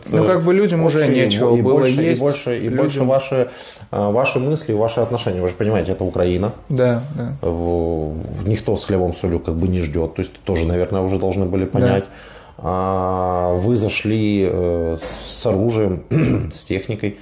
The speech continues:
Speaker 2: вскрываете магазины чужие, и вы себя чувствуете кем в этот момент? Миротворцем, хорошим человеком, э, плохим человеком, э, что, ну, не знаю, опишите как-то свое состояние.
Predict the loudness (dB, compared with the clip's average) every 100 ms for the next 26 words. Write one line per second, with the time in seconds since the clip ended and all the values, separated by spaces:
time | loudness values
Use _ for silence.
0 | -20 -12 -2 2 4 2 0 -4 -2 -4
1 | -4 -6 -6 -12 -20 -20 -20 _ _ -2
2 | 0 2 0 -2 -4 -10 -20 -20 -20 -2
3 | 2 2 0 -6 -4 0 0 0 0 0
4 | 0 -2 -2 -2 -2 0 0 0 -2 -4
5 | -4 -4 -6 -8 -2 0 0 -2 -2 -2
6 | -2 -6 -6 -8 -14 -20 -20 -20 -6 -2
7 | 0 0 0 0 2 2 0 -2 -2 -4
8 | -6 -6 -6 -6 -8 -12 -8 -2 -2 2
9 | 2 2 0 2 4 2 2 0 -4 -6
10 | -12 -20 -12 -4 -2 -2 -2 -4 -4 -4
11 | 0 2 2 2 2 2 2 0 0 -2
12 | -2 -4 -8 -10 -6 -6 -8 -4 -4 -4